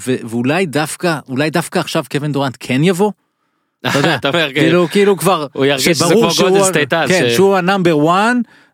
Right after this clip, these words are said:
Speaker 1: וכבר, אתה יודע, לברון השני. אני לא חושב
Speaker 2: אגב,
Speaker 1: שהגענו
Speaker 2: זה עכשיו,
Speaker 1: לשם.
Speaker 2: השבוע, רוב הדיונים היו על זה.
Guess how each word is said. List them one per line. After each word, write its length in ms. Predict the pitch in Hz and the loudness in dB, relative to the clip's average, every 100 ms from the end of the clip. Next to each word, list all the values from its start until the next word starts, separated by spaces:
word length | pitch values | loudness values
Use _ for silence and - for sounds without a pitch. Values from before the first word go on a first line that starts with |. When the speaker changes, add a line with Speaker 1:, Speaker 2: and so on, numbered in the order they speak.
| - | -4
Speaker 1:
וכבר, 460 | 147 120 156 156 151 123 | -2 0 0 0 -2 -4
אתה 100 | - | -4
יודע, 240 | 143 156 135 | -2 0 0
לברון 400 | 135 135 175 165 | -2 0 0 0
השני. 420 | - 135 147 123 _ _ _ _ - | 0 0 0 -2 _ _ _ _ -8
אני 80 | 139 | -2
לא 60 | 196 | 0
חושב 160 | - | 0
Speaker 2:
אגב, 80 | 214 | 2
Speaker 1:
שהגענו 220 | 190 147 160 - | 2 2 2 2
Speaker 2:
זה 60 | 180 | 2
עכשיו, 200 | - 180 | 0 0
Speaker 1:
לשם. 80 | 214 | -2
Speaker 2:
השבוע, 540 | 190 123 113 139 160 185 _ _ _ _ _ | -2 -4 0 0 0 -4 _ _ _ _ _
רוב 220 | 110 131 | -4 -2
הדיונים 380 | 147 143 147 156 | -2 0 0 0
היו 160 | 165 196 | 0 0
על 80 | 208 | 0
זה. 200 | 202 | -2